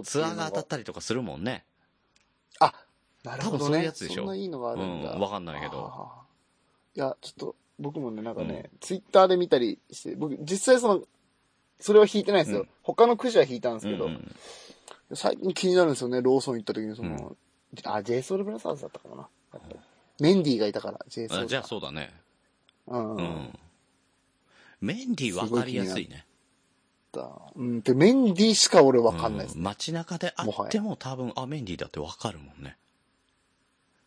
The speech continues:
Speaker 1: いや、どうかな。
Speaker 2: いやー、わかると思うよ。メンディーとウッシーはわかると思うよ。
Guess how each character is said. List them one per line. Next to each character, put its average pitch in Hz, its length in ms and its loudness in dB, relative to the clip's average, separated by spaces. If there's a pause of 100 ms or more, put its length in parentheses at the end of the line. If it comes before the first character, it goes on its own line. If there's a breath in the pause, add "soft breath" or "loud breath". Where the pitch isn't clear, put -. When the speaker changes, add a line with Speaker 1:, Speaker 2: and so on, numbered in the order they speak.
(640 soft breath)
Speaker 1:
い 147 160 -2
や、 - 220 4
ど 170 300 8
う - 40 4
か 170 220 4
な。 151 100 -2
Speaker 2:
い - 20 -2
や 123 460 0 (460)
ー、 - 20 -10
わ 78 140 -10
か 80 140 -10
る 82 100 -8
と - 120 -8
思 87 140 -8
う - 20 -6
よ。 85 60 -6
メ 95 180 -6
ン 113 100 -8
デ 110 80 -6
ィ 107 40 -4
ー - 20 -8
と 98 140 -4
ウ 113 60 -6
ッ - 20 -6
シ - 220 -4
ー 104 40 -4
は 92 100 -6
わ 87 140 -10
か 151 160 -10
る 147 120 -8
と 98 100 -6
思 85 200 -6
う 80 80 -8
よ。 82 280 -8